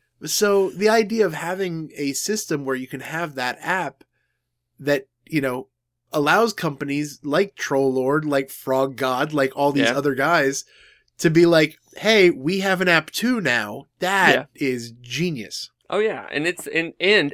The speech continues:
Speaker 2: and it's free.
Speaker 1: Yeah.
Speaker 2: I mean, uh, you, the, the, what you get at the, if you're building your own world,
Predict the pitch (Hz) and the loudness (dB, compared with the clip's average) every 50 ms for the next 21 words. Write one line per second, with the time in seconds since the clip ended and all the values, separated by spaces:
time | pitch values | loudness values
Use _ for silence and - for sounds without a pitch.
0 | - _ 160 180 208 208 180 160 160 - _ _ _ _ _ _ _ _ _ _ | -6 _ -2 0 0 0 0 -2 -4 -8 _ _ _ _ _ _ _ _ _ _
1 | _ _ _ - - - - - 220 247 240 175 - - _ _ _ _ _ _ | _ _ _ -16 -14 -10 -4 0 2 2 2 2 -2 -8 _ _ _ _ _ _
2 | _ _ _ 214 226 196 127 165 190 208 214 202 190 151 - - - 117 - 117 | _ _ _ 2 2 4 4 4 4 4 4 4 2 -2 -6 -8 -8 -6 -6 -6
3 | 95 - - 190 202 220 214 - 80 80 _ _ _ 170 156 - 202 208 202 202 | -8 -10 -8 -6 -6 -6 -6 -8 -12 _ _ _ _ -20 -6 4 6 8 8 8
4 | 196 190 156 156 165 175 160 175 190 185 180 170 160 147 143 143 _ - - _ | 6 4 0 -4 -14 -10 0 2 4 6 6 6 6 4 2 -4 _ -20 -20 _
5 | _ _ _ _ _ _ 170 190 196 - 190 202 175 165 185 196 196 180 147 - | _ _ _ _ _ _ 0 0 0 0 -4 -10 -8 0 4 4 4 4 4 0
6 | - _ - - _ - _ _ 147 156 151 147 147 135 - - 139 147 143 143 | -2 _ -20 -20 _ -20 _ _ 2 2 2 2 0 -2 -4 -6 -4 -2 0 0
7 | 135 135 131 131 135 135 _ _ _ _ _ _ _ _ _ _ - 139 - _ | -2 -2 -4 -8 -12 -12 _ _ _ _ _ _ _ _ _ _ -14 -14 -14 _
8 | - - - - - _ - _ _ - - - 135 190 180 185 214 220 208 175 | -18 -18 -18 -18 -20 _ -20 _ _ -18 -12 -2 -2 -2 0 0 -2 -2 0 4
9 | 202 214 202 185 180 165 156 151 147 120 147 147 139 135 - 143 131 104 80 85 | 4 4 6 4 2 2 2 2 2 2 0 0 0 0 0 2 2 0 -2 -4
10 | - | -10